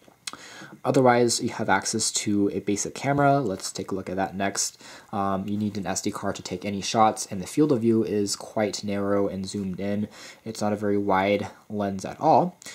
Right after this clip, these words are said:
but there are a few other settings that you can play around with, uh, if you wanna do that, like changing the effects, changing the white balance, the exposure, and recording video at V G A resolution, but that is something that you can do in emergency situations.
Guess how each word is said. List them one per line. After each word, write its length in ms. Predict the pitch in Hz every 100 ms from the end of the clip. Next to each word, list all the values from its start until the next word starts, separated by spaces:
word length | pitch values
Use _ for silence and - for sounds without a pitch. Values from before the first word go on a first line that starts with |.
| - -
but 120 | 110
there 120 | 117
are 40 | 110
a 60 |
few 160 | 113 131
other 160 | 107 107
settings 360 | 110 107 107
that 100 | 85
you 60 | 92
can 120 | 101
play 200 | 92 98
around 320 | 95 92 92
with, 360 | 90 90 - - 85
uh, 160 | 82
if 140 | 90 101
you 40 |
wanna 140 | 90
do 160 | 92 95
that, 400 | 90 90 - - -
like 240 | - -
changing 500 | - 104 101 98 101 -
the 140 | 98
effects, 520 | - - 127 117 -
changing 440 | - - 101 101 95
the 100 | 90
white 260 | 92 98
balance, 440 | 101 98 101 98 -
the 100 | 120
exposure, 640 | - - 120 117 110 110 - - -
and 200 | 101 104
recording 420 | - 113 104 98
video 400 | 98 98 95 92
at 180 | - 95
V 140 | 101
G 220 | 95 104
A 40 | 95
resolution, 680 | 90 90 95 - - 95 104
but 240 | 95 - - - -
that 100 | 156
is 80 | 151
something 380 | 131 120 110 104
that 140 | 95
you 100 | 101
can 160 | - 98
do 280 | 95 95 92
in 160 | 98 92
emergency 440 | 92 92 90 90
situations. 680 | 87 57 - - - -